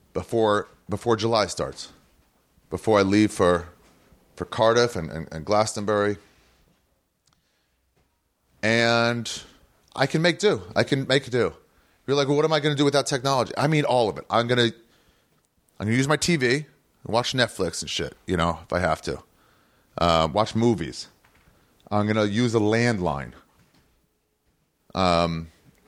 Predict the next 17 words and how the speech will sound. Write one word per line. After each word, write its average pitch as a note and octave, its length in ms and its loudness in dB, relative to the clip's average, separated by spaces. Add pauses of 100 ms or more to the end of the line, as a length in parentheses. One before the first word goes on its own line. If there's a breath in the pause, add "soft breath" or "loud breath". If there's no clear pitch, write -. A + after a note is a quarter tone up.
(140)
I'm G2+ 140 0
turning C3 340 -2
off B2+ 240 -2
my A#2+ 80 0
texting. A2+ 480 -6 (360)
I'm F#2 80 -6
turning A#2+ 320 0
off A#2 300 0 (360)
my A2 180 2
texting. - 580 -6 (1000 soft breath)
You G2 120 0
won't A2+ 160 2
be A#2+ 60 2
able G#2+ 140 0
to G2 60 -10
text - 360 -2
me. C2+ 180 -16